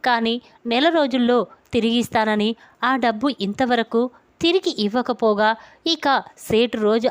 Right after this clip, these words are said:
ఆఫీస్కు వచ్చి నన్ను ఇబ్బంది పెడుతున్నాడు, వీళ్ళ మాటలు విని నేను కూడా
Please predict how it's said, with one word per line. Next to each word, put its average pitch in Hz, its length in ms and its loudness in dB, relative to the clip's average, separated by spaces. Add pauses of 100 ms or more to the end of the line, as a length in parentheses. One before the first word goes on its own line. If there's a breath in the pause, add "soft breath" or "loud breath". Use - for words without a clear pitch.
ఆఫీస్కు 220 520 -2
వచ్చి 220 300 0 (320 soft breath)
నన్ను 339 280 2
ఇబ్బంది 226 380 -2
పెడుతున్నాడు, 220 640 0 (360 soft breath)
వీళ్ళ 240 200 2
మాటలు 220 420 0
విని 214 260 2 (320 soft breath)
నేను 320 260 2
కూడా 233 300 2